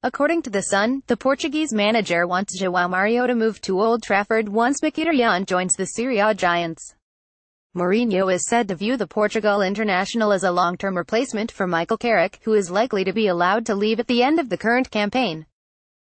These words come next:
Mario is valued at forty million pounds by the Italian club, but their interest in Mkhitaryan could allow United to reach a compromise.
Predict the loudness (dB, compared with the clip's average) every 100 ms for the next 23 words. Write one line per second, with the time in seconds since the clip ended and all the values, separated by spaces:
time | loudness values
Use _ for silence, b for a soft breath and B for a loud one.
0 | _ 2 4 4 4 4 2 0 0 0
1 | -4 -6 -4 0 0 2 2 2 0 0
2 | 0 0 0 0 0 0 0 0 0 -2
3 | 0 0 0 -2 0 2 2 2 2 2
4 | 2 0 -2 -2 -2 -2 0 2 2 2
5 | 2 2 2 2 0 0 2 2 0 -2
6 | -2 -2 -2 -2 0 0 0 0 -2